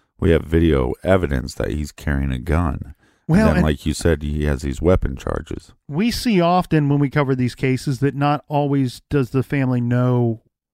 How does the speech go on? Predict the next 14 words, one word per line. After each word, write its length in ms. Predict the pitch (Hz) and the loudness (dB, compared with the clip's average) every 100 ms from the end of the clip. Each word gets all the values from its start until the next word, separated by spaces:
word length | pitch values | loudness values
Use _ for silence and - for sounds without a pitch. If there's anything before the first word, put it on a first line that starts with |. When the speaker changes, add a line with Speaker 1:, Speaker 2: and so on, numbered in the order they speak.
| _ _ _ _ _ _ | _ _ _ _ _ _
Speaker 2:
what 380 | 135 123 127 120 | -8 -2 0 0
everybody 480 | 123 123 113 113 | -2 -2 -2 -4
is 140 | 104 110 | -4 -4
up 180 | 139 - | -6 -6
to. 200 | - 90 _ _ _ | -12 -12 _ _ _
Speaker 1:
Right. 200 | - 113 | -8 -6
Speaker 2:
Right. 240 | 131 117 131 | -4 -6 0
So 120 | 160 | 0
let's 260 | 143 165 - | 2 -2 -4
take 200 | 180 156 | -4 -2
a 60 | |
look 320 | 143 165 175 | 0 0 0
at 200 | 143 131 | -6 -6
Anthony 580 | 147 135 131 127 131 127 | -4 -4 -4 -6 -6 -6